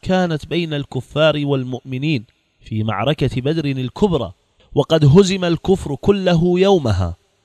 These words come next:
صريعاً أمام عظمة الحق، وجاء الحق وزهق الباطل، إن الباطل كان زهوقاً. وقد كان ذلك النصر العظيم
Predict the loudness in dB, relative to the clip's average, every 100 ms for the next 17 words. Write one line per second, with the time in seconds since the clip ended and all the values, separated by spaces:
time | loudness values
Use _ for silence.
0 | _ -8 -4 0 0 2 0 -2 -16 _
1 | -6 0 2 2 2 2 0 0 -2 -2
2 | -2 -2 _ -20 _ _ _ -4 4 6
3 | 6 4 -2 -2 -4 -4 -2 0 2 2
4 | 0 0 -2 4 6 6 4 0 -2 -10
5 | _ _ -12 -8 0 2 4 4 4 2
6 | -2 0 2 2 0 0 2 4 4 2
7 | -6 -8 _ _ _ _ _ 0 2 2
8 | 4 6 6 6 6 4 0 0 0 2
9 | 0 2 2 2 0 -4